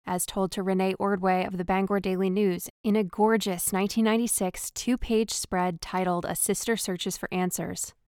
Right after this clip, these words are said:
Renee is a longtime family friend of mine.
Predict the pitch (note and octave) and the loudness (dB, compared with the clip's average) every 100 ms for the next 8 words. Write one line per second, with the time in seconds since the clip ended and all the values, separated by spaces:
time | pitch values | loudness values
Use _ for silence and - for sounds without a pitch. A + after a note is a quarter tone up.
0 | _ _ - A#3+ C4+ D#4 D4+ G#3 G3+ G3 | _ _ 2 4 4 4 4 4 4 2
1 | G#3+ G#3 G3 F3+ F3+ - F#3 F#3 F3 E3+ | -2 0 2 2 0 0 0 0 -2 -6
2 | E3 E3 | -4 -6